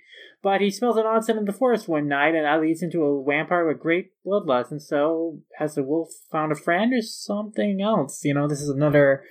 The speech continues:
it seems, vampire, werewolf love story, which is always pretty cool.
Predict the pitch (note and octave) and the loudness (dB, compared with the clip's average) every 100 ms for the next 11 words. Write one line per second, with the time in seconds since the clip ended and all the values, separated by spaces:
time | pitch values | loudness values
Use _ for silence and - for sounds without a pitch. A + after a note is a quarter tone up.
0 | - - - D3+ D3+ D#3 D3 D3+ D3 C#3+ | -20 -20 0 0 0 -4 -4 -4 -6 -8
1 | B2+ B2 C3+ C3+ D3 D#3 D3 C#3+ C#3 C#3 | -12 -8 -2 -2 -2 -2 0 2 2 2
2 | C3+ A#2+ C3+ D3 D3 C3 C#3 C3+ C3+ C3+ | 0 -2 0 0 0 0 0 2 0 -4
3 | - C#3 C3 C3+ C3 - C#3+ C3 B2 B2+ | -14 -8 0 0 0 -4 0 2 2 0
4 | C#3 D#3 _ - D#3 - F3+ E3+ E3 F#3+ | -2 -8 _ -10 -8 -4 0 0 2 2
5 | F3 D#3 - D3+ C3 - C3 C3 C3+ F#3+ | 4 2 -2 -2 -2 -2 0 2 0 -2